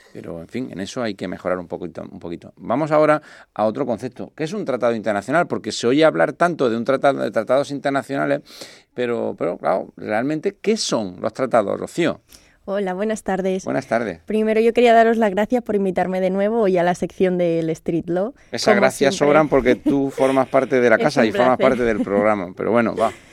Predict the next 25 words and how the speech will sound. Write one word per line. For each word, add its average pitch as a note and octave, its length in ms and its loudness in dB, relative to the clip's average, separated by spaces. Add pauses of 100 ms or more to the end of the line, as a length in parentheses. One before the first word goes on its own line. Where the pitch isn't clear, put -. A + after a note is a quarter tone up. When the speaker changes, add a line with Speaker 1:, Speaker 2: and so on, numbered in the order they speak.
(260)
Speaker 2:
Pues A3+ 220 2
como A3+ 140 2
adelantabais, A3 400 4
vamos B3 240 0
a - 20 0
hablar B3 220 2
hoy A#3+ 100 2
de C4 100 4
los A#3 140 0
tratados G3+ 400 -2
internacionales. F3 840 -6 (440)
Los G#3 160 0
tratados A3 360 4
internacionales B3+ 840 2
son, G#3 260 2
junto F#3 300 -2
a - 20 0
la E3+ 80 0
costumbre F#3 460 -2
y - 20 -2
los E3+ 160 -4
principios G3+ 420 -4
generales G#3+ 480 0
del G#3+ 160 2
derecho, A3+ 440 2